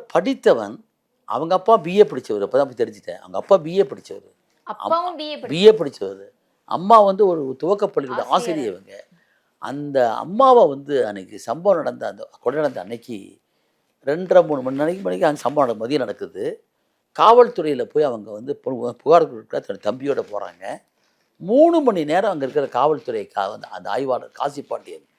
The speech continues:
Speaker 1: சொல்லக்கூடியவரு அலக்கழிச்சிருக்காரு. புகாரே வாங்கல.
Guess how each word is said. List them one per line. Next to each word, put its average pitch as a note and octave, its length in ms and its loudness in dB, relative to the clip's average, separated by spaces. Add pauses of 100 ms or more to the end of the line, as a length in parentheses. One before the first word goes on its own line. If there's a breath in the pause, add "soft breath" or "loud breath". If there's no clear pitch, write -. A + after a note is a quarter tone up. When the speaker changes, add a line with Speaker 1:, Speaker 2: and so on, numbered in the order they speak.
(240)
Speaker 1:
சொல்லக்கூடியவரு G#2 560 -8 (680)
அலக்கழிச்சிருக்காரு. D3 800 -4 (480)
புகாரே G#3 400 6
வாங்கல. C3+ 380 -4